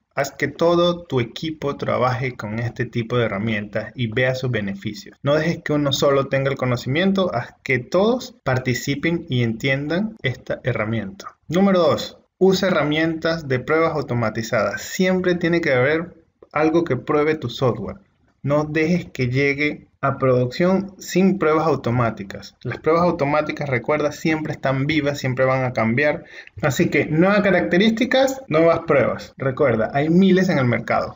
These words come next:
No dejes que tareas se resuelvan por humanos cuando esas tareas se pueden resolver con un software. Y eso que te acabo de decir nos lleva al tercer punto. Automatiza todo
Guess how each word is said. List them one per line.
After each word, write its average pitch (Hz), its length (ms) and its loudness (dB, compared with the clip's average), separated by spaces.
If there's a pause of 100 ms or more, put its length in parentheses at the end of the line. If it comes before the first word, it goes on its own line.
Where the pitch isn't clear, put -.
No 156 200 0
dejes 175 500 0 (320)
que 139 140 -2
tareas 143 360 0
se 160 80 -2
resuelvan 143 460 2
por 135 140 0
humanos 139 380 0
cuando 120 340 0
esas 127 260 -2
tareas 139 400 0
se 120 100 0
pueden 135 320 0
resolver 120 440 -2
con 120 180 -2
un 123 100 2
software. 98 440 -4 (460)
Y 156 100 -2
eso 180 180 -2
que 165 100 -2
te - 80 -4
acabo 165 280 2
de 147 60 2
decir 185 220 0
nos 147 240 2
lleva 175 280 2
al 123 260 -2
tercer 127 340 -2
punto. 113 540 -2
Automatiza 139 880 0
todo 156 540 0